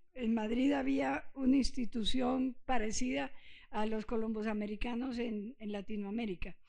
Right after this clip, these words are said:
Y era, se llamaba el Instituto de Cultura Hispánica y era importantísimo en Madrid y, y el director era importantísimo y tenía un público impresionante. Todo Madrid iba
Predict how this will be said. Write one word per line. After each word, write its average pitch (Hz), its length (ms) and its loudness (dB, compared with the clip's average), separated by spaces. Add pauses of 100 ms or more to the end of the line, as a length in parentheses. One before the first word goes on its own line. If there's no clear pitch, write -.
(260)
Y 240 100 -2
era, 226 320 2
se 240 120 -2
llamaba 208 320 0
el 220 80 -2
Instituto 240 560 -2
de 233 60 0
Cultura 214 360 -6
Hispánica 220 560 -2
y 220 120 -6
era 240 100 -2
importantísimo 269 1200 4
en 254 120 0
Madrid 240 400 -2
y, 233 260 -4 (220)
y 254 80 2
el 226 80 4
director 233 440 0
era 262 120 2
importantísimo 247 800 0
y 254 80 -2
tenía 254 340 -2
un 277 200 2
público 277 440 -2
impresionante. 240 840 -2 (480)
Todo 254 220 6
Madrid 247 420 2
iba 254 440 -4